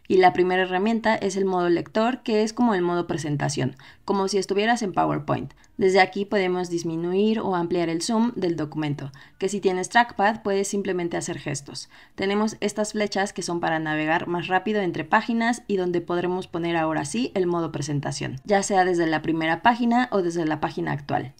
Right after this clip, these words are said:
Papita. La segunda herramienta es el modo comentario.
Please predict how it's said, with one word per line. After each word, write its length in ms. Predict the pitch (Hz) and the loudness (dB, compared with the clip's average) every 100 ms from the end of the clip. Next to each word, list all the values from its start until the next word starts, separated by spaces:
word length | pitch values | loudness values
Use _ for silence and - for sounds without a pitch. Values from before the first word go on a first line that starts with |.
| _ _ | _ _
Papita. 520 | 180 170 160 156 185 - - | -2 2 0 2 -2 -2 -4
La 160 | 214 202 | 0 2
segunda 380 | 208 202 220 | 2 4 4
herramienta 520 | 220 185 190 208 214 240 | 4 4 2 4 4 4
es 220 | 202 190 | 4 0
el 80 | 185 | 0
modo 260 | 180 170 | 2 0
comentario. 580 | 170 151 151 143 139 139 | 0 -2 0 0 -2 -4